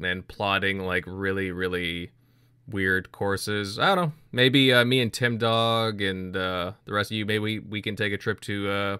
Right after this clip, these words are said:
the Bermuda Triangle or something. I don't know. <laughs> Um,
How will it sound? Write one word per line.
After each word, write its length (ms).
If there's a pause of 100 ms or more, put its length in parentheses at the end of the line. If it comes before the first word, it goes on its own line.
(120)
the 160 (100)
Bermuda 420
Triangle 560
or 120
something. 280
I 120
don't 100
know. 1700
<laughs> 60
Um, 960